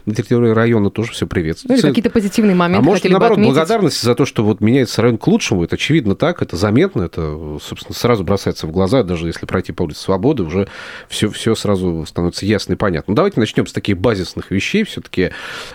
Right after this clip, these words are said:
Speaker 1: по динамике развития района, чтобы было понятно по цифрам, сколько сейчас человек там проживает в районе, чтобы мы понимали об-, объем и масштаб работы, который должна проделана, и, может быть, территория района как-то менялась, э, за последнее время.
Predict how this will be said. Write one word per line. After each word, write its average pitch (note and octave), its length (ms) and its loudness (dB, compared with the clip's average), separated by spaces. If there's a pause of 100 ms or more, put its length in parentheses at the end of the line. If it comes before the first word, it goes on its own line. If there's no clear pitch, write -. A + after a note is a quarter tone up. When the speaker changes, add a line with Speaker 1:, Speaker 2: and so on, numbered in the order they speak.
Speaker 1:
по C3+ 120 4
динамике B2 520 0
развития F#2 380 0
района, A2 320 2
чтобы E2+ 260 -4
было E2+ 60 0
понятно F#2+ 380 0
по - 140 -6
цифрам, G#2+ 440 -2
сколько - 320 -2
сейчас - 200 0
человек B2 340 0
там F2 140 -4
проживает F2+ 340 -2
в - 40 -4
районе, B2 240 2
чтобы F2+ 240 -4
мы E2+ 60 -2
понимали A2 360 0
об-, F2 180 -2
объем F#2+ 360 0
и - 20 2
масштаб G2 360 -2
работы, G#2 280 0
который - 280 -8
должна F2 180 -2
проделана, B2 460 2 (260)
и, F#2 60 0
может C3+ 200 2
быть, C#3 140 0
территория C#3+ 420 2
района G#2 260 0
как-то - 300 -6
менялась, G2+ 540 0
э, D#2+ 100 -4
за E2 140 -6
последнее F2+ 400 -4
время. D2+ 280 -6